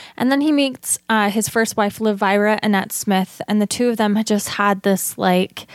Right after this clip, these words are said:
knockout, drag-out romance.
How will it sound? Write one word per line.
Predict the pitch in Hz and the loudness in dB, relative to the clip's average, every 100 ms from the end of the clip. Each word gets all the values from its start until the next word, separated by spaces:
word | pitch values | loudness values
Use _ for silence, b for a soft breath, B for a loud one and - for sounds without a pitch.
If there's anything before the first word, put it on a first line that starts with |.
| B B B B _ _ - | B B B B _ _ -4
knockout, | 220 214 196 202 - - 196 196 - - - | 0 2 2 0 -4 -4 0 0 0 -8 -4
drag-out | 208 190 190 - 185 185 208 | 0 2 0 0 0 0 0
romance. | 214 202 196 190 185 - | 0 2 2 0 -2 -6